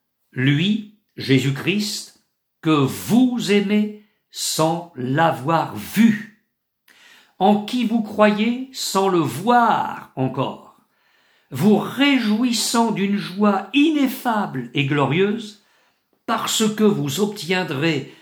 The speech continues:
le salut de vos âmes pour prix de votre foi.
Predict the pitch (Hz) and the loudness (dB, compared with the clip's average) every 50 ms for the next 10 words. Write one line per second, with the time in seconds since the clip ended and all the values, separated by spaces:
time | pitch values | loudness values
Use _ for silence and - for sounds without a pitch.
0 | _ _ _ _ _ - 123 135 131 - - - - - - 196 208 220 208 214 | _ _ _ _ _ 0 2 2 2 2 2 0 0 0 2 4 4 4 4 2
1 | 226 220 185 175 160 135 135 131 110 113 131 135 143 151 147 151 160 - _ _ | 0 0 0 0 0 0 0 -2 -2 -2 -2 -2 -4 -4 -8 -10 -14 -16 _ _
2 | _ _ _ _ _ _ - 131 - - - - - - 101 101 - 143 170 185 | _ _ _ _ _ _ -8 -8 -8 -8 -12 -14 -14 -12 -8 -2 0 0 0 0
3 | 196 208 - - _ _ _ _ - 120 104 - 127 123 120 104 143 156 156 - | -2 -8 -12 -16 _ _ _ _ -20 -14 -6 -2 -2 0 0 2 2 2 0 0
4 | - 104 98 - - - - - - - 123 135 131 104 - - - _ _ | -4 -10 -10 -10 -8 -10 -10 -10 -8 -4 -2 0 0 -2 -2 -6 -14 _ _